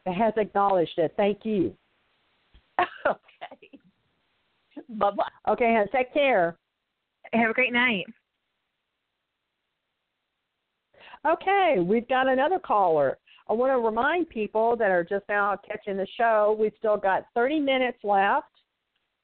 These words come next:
Speaker 1: Be sure and call us while you have the opportunity to get a free reading from Carrie Glazer. She is one of the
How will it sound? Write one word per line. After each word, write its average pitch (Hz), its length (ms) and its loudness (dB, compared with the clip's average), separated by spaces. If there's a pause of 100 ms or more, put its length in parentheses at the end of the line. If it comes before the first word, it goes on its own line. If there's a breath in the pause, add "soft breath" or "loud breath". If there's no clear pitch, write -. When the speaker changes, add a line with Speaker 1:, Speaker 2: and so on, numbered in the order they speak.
(100)
Speaker 1:
Be 214 260 -2
sure 220 180 0
and 185 220 -4
call 196 520 2
us 180 320 2
while 180 200 2
you 180 200 -4
have 190 280 -2
the 185 100 -4
opportunity 180 640 -4
to 185 120 -14
get 185 160 -2
a 175 60 -2
free 180 220 -6
reading 175 500 -6
from 180 220 -6
Carrie 165 340 -6
Glazer. 170 640 -4
She 190 220 -4
is 175 200 -2
one 180 160 -4
of 170 180 -6
the 151 300 -4